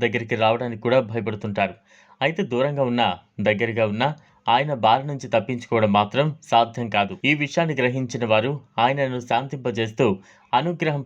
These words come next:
పొందడానికి ప్రయత్నిస్తూ ఉంటారు. శనీశ్వరుని మందిరాలలో అతి పురాతనమైనది పాండిచ్చేరి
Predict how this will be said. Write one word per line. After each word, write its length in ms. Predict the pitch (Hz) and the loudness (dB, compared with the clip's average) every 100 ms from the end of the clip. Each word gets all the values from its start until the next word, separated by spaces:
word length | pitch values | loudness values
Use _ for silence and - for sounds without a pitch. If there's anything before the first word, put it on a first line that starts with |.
| 127 | 0
పొందడానికి 460 | 110 117 113 113 156 | 2 0 0 -2 0
ప్రయత్నిస్తూ 460 | 120 120 123 117 117 104 | 2 2 -4 -2 0 0
ఉంటారు. 260 | 101 95 87 _ _ - | 0 -2 -4 _ _ 2
శనీశ్వరుని 580 | 165 208 202 170 151 147 123 | 2 4 2 2 2 2 2
మందిరాలలో 520 | 127 139 123 117 135 127 - 120 | 4 2 2 0 -2 -2 0 0
అతి 140 | - - | 0 2
పురాతనమైనది 800 | 127 143 147 131 120 117 123 98 90 _ 139 | 4 4 0 -2 0 0 2 0 -2 _ 2
పాండిచ్చేరి 560 | 151 170 160 143 135 | 2 0 -4 0 2